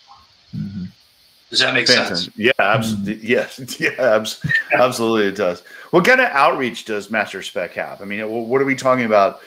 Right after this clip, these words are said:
Speaker 3: Who's li-, what are they, who, how many specifiers are really using Master Spec?
Speaker 2: Well, for the most part, m-, most of the American Institute of Architect constituency uses Master Spec. It's the
Speaker 3: Okay.
Speaker 2: A I A product. That makes sense, right? So,
Speaker 3: Yep.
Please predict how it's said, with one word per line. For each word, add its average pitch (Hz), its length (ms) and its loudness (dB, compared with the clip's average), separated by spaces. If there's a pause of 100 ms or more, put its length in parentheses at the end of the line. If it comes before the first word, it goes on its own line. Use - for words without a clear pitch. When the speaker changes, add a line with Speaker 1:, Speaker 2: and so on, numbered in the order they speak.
(580)
Speaker 3:
Who's 151 280 2
li-, 139 120 6
what 135 200 4
are 147 80 2
they, 131 120 -2
who, 139 280 -4
how 120 160 -2
many 135 360 -2 (320)
specifiers 117 560 0
are 107 60 -6
really 107 220 -4
using 101 380 -4
Master 78 340 -16
Spec? - 180 -16 (680)
Speaker 2:
Well, 156 180 2
for 160 80 2
the 151 100 4
most - 260 2
part, 131 300 4
m-, 127 260 -14
most 165 260 2
of 135 60 -4
the 131 80 -4
American 135 300 0
Institute 131 320 2
of 113 80 -4
Architect 120 440 -2
constituency 113 840 0
uses 107 440 -6
Master 117 280 -2
Spec. 117 320 -2
It's 110 180 2
the 110 140 -4
Speaker 3:
Okay. 113 140 4
Speaker 2:
A 113 40 6
I 107 120 4
A - 60 -4 (240)
product. 110 280 0
That 127 140 0
makes 113 220 2
sense, - 300 -4
right? 113 180 -10 (460)
So, 139 460 4
Speaker 3:
Yep. 131 80 -4